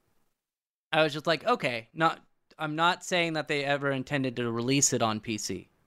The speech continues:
Uh, it's just that when you design games, you design it on the P C." So anyway, I got reports that when people were trying to play the game on their computer, um,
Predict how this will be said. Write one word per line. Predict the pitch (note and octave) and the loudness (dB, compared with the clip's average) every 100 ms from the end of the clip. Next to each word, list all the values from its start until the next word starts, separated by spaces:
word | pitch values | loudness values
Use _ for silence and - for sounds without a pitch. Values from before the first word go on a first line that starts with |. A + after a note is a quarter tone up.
| _ _ _ _ _ _ _ - | _ _ _ _ _ _ _ -6
Uh, | B2 A#2 G#2+ G2+ | -2 0 -2 -4
it's | C3 A2+ _ - _ | -8 -10 _ -20 _
just | - D3+ C3+ - | 0 2 2 0
that | C3+ A#2+ A2+ _ _ _ _ _ | 0 0 -2 _ _ _ _ _
when | C#3 C#3+ | -6 -4
you | C#3 | -4
design | C#3 B2+ C#3+ C#3+ | -4 0 2 2
games, | C3+ C#3 B2+ C3 | 0 -4 -4 -10
you | |
design | B2 A#2 B2 A#2+ | -10 -6 -4 -2
it | A#2 | -4
on | - A2+ A2 | -4 -4 -4
the | G#2 | -4
P | - G#2+ | -4 -4
C." | - G2+ - _ _ _ _ _ _ _ _ _ - | -2 -4 -8 _ _ _ _ _ _ _ _ _ 0
So | A#3+ | 2
anyway, | G3+ A2+ | 2 -2
I | C3 | 0
got | F#3 G3 | 0 0
reports | F#3 F3+ E3 - - _ _ _ _ | 0 -2 -2 -6 -14 _ _ _ _
that | C#3 C3+ C3 C3 | -2 2 2 -2
when | C#3+ | -8
people | C3+ D#3+ D#3 | -8 -6 -4
were | C#3+ | -4
trying | D3+ C#3+ | -2 -2
to | |
play | C3 C#3 | -2 -2
the | B2+ | -2
game | B2+ A#2 G#2+ A2 _ _ - | -2 -2 -2 -4 _ _ -2
on | A#2+ | 2
their | C3 | 2
computer, | - B2 B2 G2+ G2+ - _ _ _ _ _ - | 0 -2 0 2 2 -2 _ _ _ _ _ -2
um, | A#2+ G#2 F2+ F2+ | 0 0 -4 -6